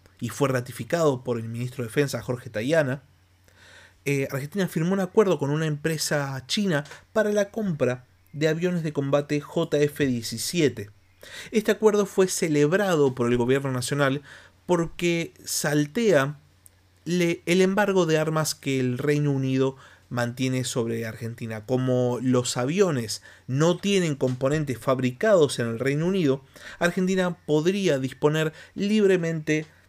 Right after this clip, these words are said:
de repuestos en caso de necesitarlos. Sabino Vaca Narvaja, eh, al momento de firmar el acuerdo, dijo que la anterior compra de aviones de combate hecha por el gobierno de Mauricio Macri,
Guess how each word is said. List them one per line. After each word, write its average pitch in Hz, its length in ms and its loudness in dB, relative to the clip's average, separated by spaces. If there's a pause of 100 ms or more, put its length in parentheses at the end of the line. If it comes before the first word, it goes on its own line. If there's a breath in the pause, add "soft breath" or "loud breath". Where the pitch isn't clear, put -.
de 123 380 2
repuestos 127 840 -2
en 131 140 -2
caso 139 360 0
de 127 100 2
necesitarlos. 117 840 -2 (1200 soft breath)
Sabino 165 400 2
Vaca 156 220 4
Narvaja, 156 520 0 (400 loud breath)
eh, 127 300 -2 (160)
al 123 180 -2
momento 139 520 0
de 113 600 -4 (340)
firmar 131 460 -2
el 147 100 2
acuerdo, 147 480 2 (220 loud breath)
dijo 175 360 0
que 160 140 0
la 151 120 2
anterior 147 580 0
compra 175 320 0
de 131 60 0
aviones 143 240 0
de 127 80 -4
combate 135 600 -2
hecha 127 240 -6
por 120 160 0
el 117 220 -4
gobierno 123 720 -2
de 117 120 -4
Mauricio 120 420 -2
Macri, 165 380 -2